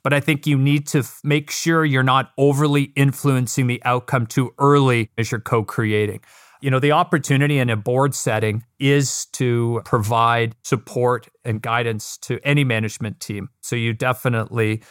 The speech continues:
you know, want to share, you know, your thoughts and perspective on some of the challenges that the business is having. And it's what I look to for my board here at Lululemon as well, which is they are there as allies, they're there as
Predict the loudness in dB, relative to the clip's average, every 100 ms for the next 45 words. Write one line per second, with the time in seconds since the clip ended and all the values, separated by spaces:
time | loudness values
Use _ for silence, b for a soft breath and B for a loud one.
0 | b -4 -2 -2 -2 -2 -4 -4 -6 -4
1 | -2 0 2 2 -2 -4 -2 0 0 2
2 | 0 0 0 0 -4 -14 -12 -12 -8 -6
3 | -6 -4 -4 -2 -2 -2 -4 -4 -2 0
4 | -2 -2 -2 -2 -2 -2 0 -2 -2 -4
5 | -6 -6 -6 -4 -2 -2 -4 -6 -4 -2
6 | 0 0 -2 0 0 2 2 0 0 2
7 | 0 B B 0 4 2 2 2 0 0
8 | 0 0 0 0 2 2 2 0 0 0
9 | 0 0 -2 -2 -2 -2 0 0 2 2
10 | 2 4 4 2 2 2 2 2 2 0
11 | 0 0 2 2 2 2 2 0 -4